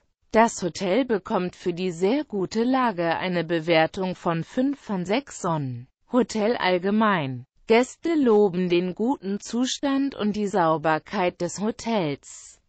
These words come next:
Hierfür wurden vier Komma acht von sechs Sonnen vergeben. Sport- und Unterhaltungsprogramme.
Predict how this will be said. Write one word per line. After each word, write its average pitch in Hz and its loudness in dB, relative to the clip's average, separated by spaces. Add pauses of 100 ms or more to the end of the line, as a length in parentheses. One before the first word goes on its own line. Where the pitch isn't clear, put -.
(140)
Hierfür 311 4
wurden 202 2
vier 285 -4
Komma 180 0
acht - -4
von 180 -2
sechs 180 -4
Sonnen 202 2
vergeben. 151 -4 (180)
Sport- - -2
und 185 -4
Unterhaltungsprogramme. 202 -4